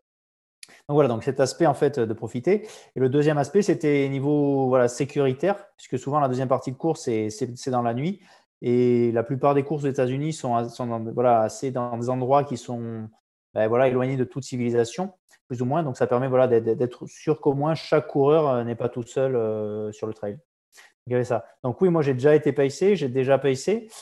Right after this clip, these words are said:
Euh, la chance que j'ai eue effectivement, c'est qu'à chaque fois qu'il y avait des Français, euh, un peu connus qui venaient aux États-Unis, ben, ben, ils me demandaient. Donc j'ai eu la chance de pacer, euh, Thomas Laure Blanchet, voilà,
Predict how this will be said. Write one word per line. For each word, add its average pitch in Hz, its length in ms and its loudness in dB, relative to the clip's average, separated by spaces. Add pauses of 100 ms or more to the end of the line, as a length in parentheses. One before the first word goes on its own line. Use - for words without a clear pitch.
(220)
Euh, 120 480 0
la 123 80 2
chance 175 240 0
que 151 80 2
j'ai 156 80 2
eue 190 60 4
effectivement, 151 440 -2
c'est 147 200 -4
qu'à 127 160 0
chaque 135 160 0
fois 170 100 2
qu'il - 80 0
y 143 60 4
avait 131 100 2
des 131 60 2
Français, 156 600 -2
euh, 120 460 2 (400)
un 123 60 -12
peu 135 160 -4
connus 156 320 0
qui 147 100 -6
venaient 127 220 -4
aux 135 100 0
États-Unis, 131 460 -2
ben, 123 400 0
ben, 120 80 -2
ils 120 80 0
me 120 40 -4
demandaient. 120 360 -2
Donc 143 160 -2
j'ai 120 60 -4
eu - 20 -6
la 120 80 0
chance 139 220 -6
de 127 60 -2
pacer, 131 520 -2
euh, 120 120 0 (360)
Thomas 131 180 0
Laure 127 140 4
Blanchet, 131 400 -2
voilà, 135 360 -2